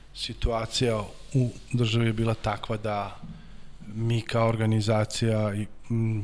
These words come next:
ne kao klubovi, mi se to nismo ništa pitali, nije, nisu se stekli uslovi i procenjeno da, da se to, da li tu ima logike? Pa ja mogu da kažem da nema, ali prosto je bila takva situacija. Ko je za to odgovoran?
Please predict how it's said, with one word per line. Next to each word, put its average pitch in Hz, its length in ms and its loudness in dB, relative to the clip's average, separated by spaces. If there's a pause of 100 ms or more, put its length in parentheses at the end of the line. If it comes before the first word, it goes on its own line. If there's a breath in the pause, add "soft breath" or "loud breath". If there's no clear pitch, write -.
(120)
ne 117 160 2
kao 117 200 0
klubovi, 104 440 -4
mi 104 120 -2
se - 140 -4
to 113 140 0
nismo 107 280 0
ništa 107 260 -2
pitali, 113 400 0
nije, 113 400 4 (600 loud breath)
nisu 120 400 4
se 123 120 2
stekli 123 380 0
uslovi 120 500 2
i 113 40 0
procenjeno 113 560 0
da, 110 400 -4
da 110 260 -2
se - 180 -4
to, 95 360 -2
da 110 120 0
li 117 120 0
tu 123 200 0
ima 123 180 2
logike? 120 640 0 (880 loud breath)
Pa 117 140 -2
ja 113 180 0
mogu 113 240 2
da 117 100 0
kažem 117 300 4
da 127 120 6
nema, 123 320 4
ali 104 380 -4
prosto - 380 0
je 117 40 0
bila 113 200 0
takva 113 260 -2
situacija. 110 600 -4
Ko 107 260 -6
je 107 80 -4
za 104 100 -4
to 113 180 -4
odgovoran? 104 460 -4